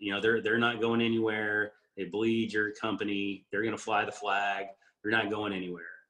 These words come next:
And then there's mercenaries, and mercenaries are basically, they're always looking for the, the best opportunity. You know, it's always about, it's about themselves and how can they make more money. And, uh, sometimes you do need to hire, mer-, you might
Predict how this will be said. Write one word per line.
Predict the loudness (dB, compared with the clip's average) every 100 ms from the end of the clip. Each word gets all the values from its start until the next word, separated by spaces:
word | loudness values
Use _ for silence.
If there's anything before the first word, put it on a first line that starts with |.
| _ _ _
And | 4
then | 4
there's | 6
mercenaries, | 6 6 4 0 -4 -10 -16 -14 -14 -12
and | -8 -4 0
mercenaries | 2 2 4 2 4 2
are | 0
basically, | 2 0 0 0 0
they're | 0 2 0 0 0
always | 2 4 2
looking | 0 0
for | -4
the, | -6 -8
the | -8
best | -6 -4 -2
opportunity. | -4 -4 -10 -12 -14 _
You | -14
know, | -10
it's | -4
always | 2 2 2
about, | 2 4 4 4 0 -10 -14
it's | -8
about | 2 2 2
themselves | -2 2 4 6 4 2
and | 0
how | 0 0
can | 0
they | -2
make | 0 -2 -2
more | -4
money. | 0 2 4 2 0 _ _ _ -6
And, | -2 -2 -2 -2 -2
uh, | -2 0 -2 -2
sometimes | 0 2 4 6 4
you | 4
do | 4 4
need | 6 4 4 0 -4 -12 -8
to | -2
hire, | 2 4 2 0
mer-, | -2
you | 2 2
might | 2 0